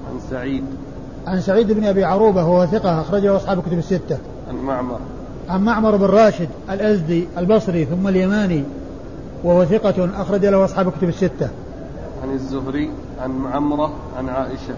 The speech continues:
Speaker 2: عن الزهري عن عمرة عن عائشة، وقد مر ذكرهم.
Speaker 1: قال: "أخبرنا إسحاق بن إبراهيم قال أخبرنا عبد الرزاق عن معمر عن الزهري عن عمرة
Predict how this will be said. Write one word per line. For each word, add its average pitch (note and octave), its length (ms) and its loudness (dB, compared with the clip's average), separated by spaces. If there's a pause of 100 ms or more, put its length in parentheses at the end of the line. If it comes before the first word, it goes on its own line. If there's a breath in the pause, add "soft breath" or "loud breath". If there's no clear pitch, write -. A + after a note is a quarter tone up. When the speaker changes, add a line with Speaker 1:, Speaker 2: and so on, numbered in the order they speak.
(160)
Speaker 2:
عن F#3+ 160 0
الزهري G#3 400 6
عن F#3+ 160 0
عمرة G#3+ 340 2
عن F#3 220 0
عائشة، G#3 380 4
وقد G3+ 280 4
مر F#3+ 180 4
ذكرهم. E3+ 500 4 (640)
Speaker 1:
قال: C3+ 120 2
"أخبرنا C#3+ 680 2
إسحاق D3 360 -2
بن C#3+ 340 -2
إبراهيم C3+ 460 0 (140)
قال C#3 140 4
أخبرنا C#3 520 0
عبد C3 240 -2
الرزاق C3+ 540 0 (220)
عن C3+ 100 -2
معمر C3+ 440 0 (180)
عن C3+ 60 0
الزهري C3+ 640 0 (160)
عن B2+ 120 -4
عمرة B2+ 400 2